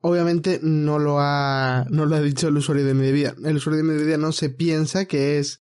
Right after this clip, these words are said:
el que tiene la capacidad de hacer el roadmap de la humanidad, pero el que lo hace es Raymond Kurzweil, eh, aparentemente asiático, el jefe de ingenieros de Google,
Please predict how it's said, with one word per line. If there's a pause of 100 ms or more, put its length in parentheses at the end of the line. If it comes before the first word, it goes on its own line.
(260)
el
que
tiene
la
capacidad
de
hacer
el
roadmap
de
la
humanidad, (440)
pero
el
que
lo
hace
es (340)
Raymond (380)
Kurzweil, (460)
eh,
aparentemente
asiático, (380)
el
jefe
de
ingenieros
de
Google,